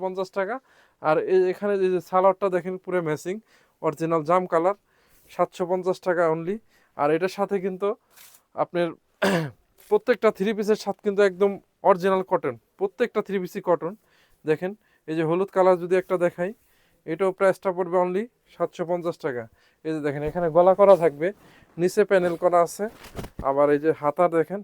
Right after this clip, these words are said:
হাতার ভিতরেও আলাদা একটা ডিজাইন দেওয়া আছে। প্রত্যেকটা হাতা কিন্তু আপনারা ফুল হাতা, থ্রি কোয়ার্টার হাতা, আপনার মনের মতো যে কোনো হাতা কিন্তু বানিয়ে নিতে পারবেন। এগুলো অবশ্যই টেলার্স থেকে বানিয়ে নিতে হবে, আনস্টিচ ড্রেস বানানোর পরে আপনারা পরতে পারবেন এগুলা। Only সাতশো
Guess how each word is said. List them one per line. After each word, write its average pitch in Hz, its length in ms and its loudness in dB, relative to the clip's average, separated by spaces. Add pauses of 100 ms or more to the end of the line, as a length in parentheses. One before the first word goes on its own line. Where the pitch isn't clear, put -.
(100)
হাতার 156 320 -4
ভিতরেও 156 280 -6 (540)
আলাদা 143 260 2
একটা 147 220 -4
ডিজাইন 143 300 -4
দেওয়া 147 140 -2
আছে। 180 160 -8 (560)
প্রত্যেকটা 208 420 0 (140)
হাতা 190 260 0
কিন্তু 180 220 -4
আপনারা 180 300 -2
ফুল 175 220 0
হাতা, 165 200 -4 (120)
থ্রি 175 180 -8
কোয়ার্টার 156 300 -4
হাতা, 165 200 -8 (540)
আপনার 170 280 -8
মনের 202 300 -6
মতো 185 140 -8 (120)
যে 180 120 -10
কোনো 190 220 -8
হাতা 165 260 -8
কিন্তু 160 140 -16 (100)
বানিয়ে 170 220 -4
নিতে 165 200 -10
পারবেন। 156 260 -10 (420)
এগুলো 151 240 0
অবশ্যই 185 360 -4
টেলার্স 180 320 2
থেকে 170 220 -6
বানিয়ে 180 280 -2
নিতে 185 220 -4
হবে, 151 160 -12 (180)
আনস্টিচ 170 440 -8
ড্রেস 165 260 -4 (580)
বানানোর 175 420 0
পরে 185 140 4 (100)
আপনারা 160 240 -2 (120)
পরতে 151 260 -8
পারবেন 123 280 -6
এগুলা। 110 220 -20 (460)
Only 165 280 -4
সাতশো 190 300 -4